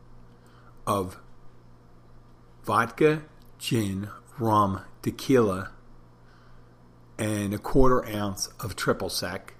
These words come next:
and follow that with Coke and sour mix. Some people say not to shake it. Some people do. It doesn't matter, because it's supposed to be an iced tea. You don't worry about the carbonation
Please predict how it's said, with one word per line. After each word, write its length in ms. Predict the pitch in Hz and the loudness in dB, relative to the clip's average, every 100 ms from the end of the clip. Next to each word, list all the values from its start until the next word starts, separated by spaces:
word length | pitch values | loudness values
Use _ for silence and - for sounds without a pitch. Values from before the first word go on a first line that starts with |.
| - - - - - - - - | -20 -20 -20 -20 -20 -20 -20 -12
and 220 | 107 95 | -8 -8
follow 340 | - 110 120 120 | 6 8 8 4
that 260 | 104 101 | 0 -2
with 200 | 110 98 | -4 -8
Coke 520 | - 113 101 110 - - - - - - - - - - - | -2 0 0 -2 -10 -20 -20 -20 -20 -20 -20 -20 -20 -20 -12
and 160 | 135 120 | -6 0
sour 320 | 170 170 156 | 4 4 2
mix. 460 | 90 - - - - - - - - - - - - - - - - | -2 -10 -14 -14 -18 -20 -20 -20 -20 -20 -20 -20 -20 -20 -20 -20 -12
Some 320 | - 131 120 | 0 4 4
people 240 | 120 117 110 | 4 4 4
say 200 | - 104 | 2 0
not 280 | 104 101 - | 0 -2 -6
to 80 | |
shake 340 | - - 120 - | -4 0 0 -2
it. 180 | 98 - - - - - - - | -8 -10 -20 -20 -20 -20 -18 -6
Some 260 | 107 98 | -4 -4
people 280 | 107 110 120 | -4 -2 -2
do. 360 | 113 127 92 - - - | 2 2 0 -6 -20 -10
It 100 | 107 | -4
doesn't 300 | 107 98 107 | -2 -2 -2
matter, 380 | 101 98 92 85 - - - | -2 -4 -6 -10 -16 -18 -4
because 360 | 117 131 113 131 | 2 6 6 4
it's 240 | 127 - | 0 0
supposed 300 | 117 135 127 | 4 4 4
to 60 | 131 | 4
be 80 | |
an 80 | 113 | 2
iced 240 | 107 95 - | 2 -2 2
tea. 80 | |
You 120 | 117 95 | 2 2
don't 140 | 98 | 0
worry 200 | 101 101 | 0 0
about 240 | 98 92 | 0 -4
the 60 | - | -4
carbonation 720 | - 98 90 101 104 - 80 | 0 0 0 -2 -4 -8 -12